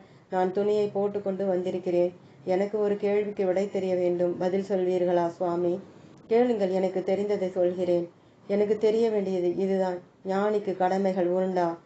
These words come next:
உலகில் உள்ள காரண காரிய விதிகளுக்கு ஞானி கட்டுப்பட்டவரா?" அவர் கேள்வி கேட்டார். "ஞானிக்கும் கடமை உண்டு. காரண காரிய விதிமுறைகளுக்கு ஞானியும் கட்டுப்பட்டவரே." "எதனால் அப்படி கூறுகிறீர்கள்?" "உலகம் என்பது காரண காரிய விதிமுறையை அனுசரித்து இயங்கக்கூடியது.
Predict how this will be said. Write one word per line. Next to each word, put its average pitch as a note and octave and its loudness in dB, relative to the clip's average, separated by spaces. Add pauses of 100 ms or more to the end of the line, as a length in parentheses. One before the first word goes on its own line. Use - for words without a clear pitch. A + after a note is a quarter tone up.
(220)
உலகில் A#3 2
உள்ள G3+ 0
காரண G3 -2
காரிய F#3+ -2
விதிகளுக்கு G#3+ -2
ஞானி F#3 0
கட்டுப்பட்டவரா?" F3 -2 (300)
அவர் G#3 -2
கேள்வி G#3 2
கேட்டார். F3+ -2 (360)
"ஞானிக்கும் A#3 -2
கடமை F#3 0
உண்டு. F3+ -2 (280)
காரண G3 2
காரிய F#3+ -2
விதிமுறைகளுக்கு G#3+ -2 (280)
ஞானியும் B3 2
கட்டுப்பட்டவரே." F3 0 (720)
"எதனால் A#3+ 0
அப்படி F3+ 0
கூறுகிறீர்கள்?" F#3+ 0 (300)
"உலகம் A3+ 0
என்பது F#3 -2
காரண F#3+ -2
காரிய F#3 -2
விதிமுறையை F#3+ 0
அனுசரித்து G#3 -2
இயங்கக்கூடியது. F3 -2